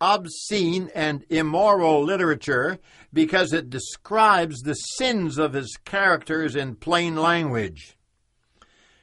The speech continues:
Now, the Times was not the first, and no doubt will not be the last, to refer to various Bible stories as the most objectionable and lurid fiction.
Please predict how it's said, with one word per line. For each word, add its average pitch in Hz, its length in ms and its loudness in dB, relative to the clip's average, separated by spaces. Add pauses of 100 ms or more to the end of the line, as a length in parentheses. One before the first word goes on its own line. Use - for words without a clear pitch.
(160)
Now, 180 380 6
the 165 140 -4
Times 214 520 0
was 165 180 -2
not 185 180 0
the 180 80 -6
first, - 600 -4
and 139 160 -2
no 165 200 0
doubt 156 340 2
will 143 160 -2
not 147 260 0
be 151 140 2
the 139 180 -4
last, 156 440 2
to 143 100 -6
refer 135 560 -2
to 139 240 -10
various 143 560 -2
Bible 147 380 0
stories 156 720 -2 (380)
as 151 260 0
the 143 100 -2
most 170 520 -2
objectionable 127 1200 -2
and 120 340 -4
lurid 147 460 0
fiction. 104 640 -6